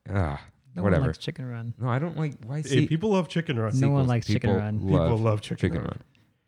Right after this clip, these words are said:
Speaker 3: Except
Speaker 1: So
Speaker 3: Mel Gibson. Nobody <laughs> likes Mel Gibson.
Speaker 1: <laughs> Anyways,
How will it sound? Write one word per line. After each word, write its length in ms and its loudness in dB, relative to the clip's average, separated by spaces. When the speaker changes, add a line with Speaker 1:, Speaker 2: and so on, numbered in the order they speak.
Speaker 3:
Except 180 4
Speaker 1:
So 40 4
Speaker 3:
Mel 180 4
Gibson. 320 0
Nobody 200 0
<laughs> 120 2
likes 240 -8
Mel 100 0
Gibson. 400 -4
Speaker 1:
<laughs> 600 2
Anyways, 840 2